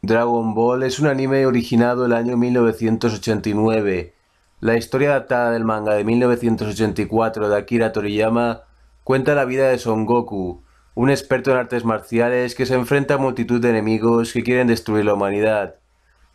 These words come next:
Consta de tres partes: Dragon Ball, la sublime Dragon Ball Z y la floja Dragon Ball G T.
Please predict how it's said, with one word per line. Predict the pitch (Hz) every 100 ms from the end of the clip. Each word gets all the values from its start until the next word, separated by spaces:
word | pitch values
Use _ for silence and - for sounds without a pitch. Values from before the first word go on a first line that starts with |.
| -
Consta | 135 131 139
de | 127 113
tres | 120 120
partes: | 123 120 - 110 101 98 92 - -
Dragon | - 104 117 117 110
Ball, | 104 113 123 127 127 - -
la | 110 107
sublime | 117 110 120 117 110
Dragon | 113 120 117
Ball | 110 104
Z | - 117 117 120 117 - _ _ -
y | 120
la | 127
floja | 127 139 143 143
Dragon | 123 117 123 120 117
Ball | 113 110
G | 113 104
T. | 117 110 90 -